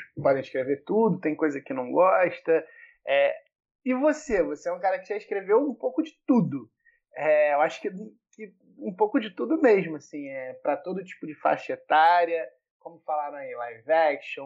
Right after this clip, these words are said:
um desenho animado, novela, série.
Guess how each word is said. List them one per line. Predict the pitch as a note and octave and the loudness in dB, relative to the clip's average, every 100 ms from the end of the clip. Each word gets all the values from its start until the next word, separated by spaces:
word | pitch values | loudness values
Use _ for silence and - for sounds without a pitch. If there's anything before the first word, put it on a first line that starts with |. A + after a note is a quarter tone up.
| C3+ C#3 | -14 -10
um | |
desenho | C3+ B2 C3+ | -8 -8 -10
animado, | B2 A2+ A#2+ D#3 E3 D#3 C#3+ D3+ D3 - _ _ | -10 -4 2 4 6 4 0 -4 -8 -10 _ _
novela, | C#3+ D3 A#2 C3+ D3+ D#3+ D3 C#3 C3+ | -8 -8 -6 0 4 6 6 2 -2
série. | - - - D#3+ E3 E3 D#3+ | -8 -6 2 4 4 2 -8